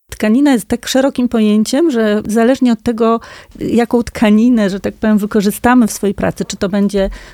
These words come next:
prześcieradło, czy to będą zużyte, y, ubrania, czy to będą nawet jakieś liturgiczne elementy.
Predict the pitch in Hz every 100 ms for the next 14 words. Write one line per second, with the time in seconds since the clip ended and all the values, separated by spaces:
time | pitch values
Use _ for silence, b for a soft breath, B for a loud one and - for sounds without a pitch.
0 | - 214 - 208 202 185 170 - - 185
1 | 202 190 190 190 190 180 190 - 180 185
2 | 190 - 190 190 - 180 196 185 170 -
3 | - 180 190 190 185 185 208 190 - 190
4 | - 196 196 180 208 - 208 180 170 170
5 | 165 180 170 180